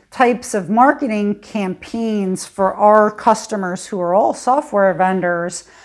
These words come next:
many times we engage in very high level dis-, in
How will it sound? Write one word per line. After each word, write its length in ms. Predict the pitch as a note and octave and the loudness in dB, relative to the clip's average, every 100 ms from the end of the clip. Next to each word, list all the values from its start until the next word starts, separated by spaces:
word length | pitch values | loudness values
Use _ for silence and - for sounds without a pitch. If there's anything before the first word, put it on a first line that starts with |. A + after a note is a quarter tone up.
| - _ | -20 _
many 260 | A#3+ D4+ G4 | 2 2 4
times 340 | D4+ B3 A#3+ | 4 4 0
we 160 | A#3 A3 | -2 -2
engage 640 | G#3 F3+ G#3+ A#3 A#3+ G3+ | -2 0 0 2 0 -2
in 240 | F#3 F#3+ | -2 -2
very 340 | F#3+ A3+ B3 A#3+ | 0 2 4 4
high 260 | A#3 A3+ | 6 6
level 360 | A3 G3+ F#3+ F#3 | 6 4 2 -6
dis-, 640 | D#3 F#3 F3+ - - G#3+ - _ _ F3 - | -6 -8 -8 -12 -14 -18 -20 _ _ -20 -6
in 240 | G3 F#3+ | -4 -4